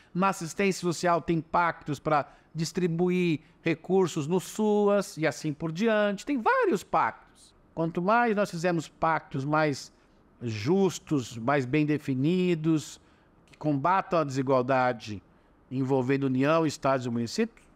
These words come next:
melhor pro país. Então, quanto mais perigos pra federação, remédio,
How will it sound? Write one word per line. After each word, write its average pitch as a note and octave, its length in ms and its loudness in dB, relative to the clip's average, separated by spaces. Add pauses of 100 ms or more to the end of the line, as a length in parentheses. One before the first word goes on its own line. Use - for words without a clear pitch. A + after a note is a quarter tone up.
melhor D4 380 2
pro D4 100 -14
país. B3 840 -2 (480)
Então, E3+ 460 0
quanto E3+ 240 -2
mais F#3 240 0
perigos F3 400 0
pra D#3+ 100 -2
federação, D#3 680 -2 (380)
remédio, C#3 600 0